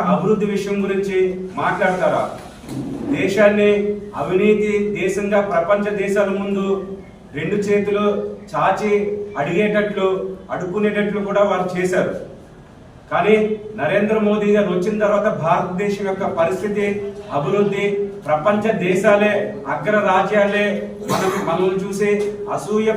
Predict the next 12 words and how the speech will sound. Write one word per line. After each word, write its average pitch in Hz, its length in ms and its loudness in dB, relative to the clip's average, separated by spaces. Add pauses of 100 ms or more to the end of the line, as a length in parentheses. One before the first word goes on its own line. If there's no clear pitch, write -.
పడేటట్లు 196 640 0
అభివృద్ధి 175 340 -2
జరుగుతూ 185 340 0
ఉంది. 139 160 -4 (440)
అలాంటి 208 380 4
వారి 190 160 2 (120)
నాయకత్వంలో 214 680 2 (440)
మన 160 100 -2 (100)
ఎంపీ 208 180 -2 (120)
పురంధరేశ్వర్ 202 600 0
గారు 202 180 4 (360)
పనిచేస్తూ 208 520 -2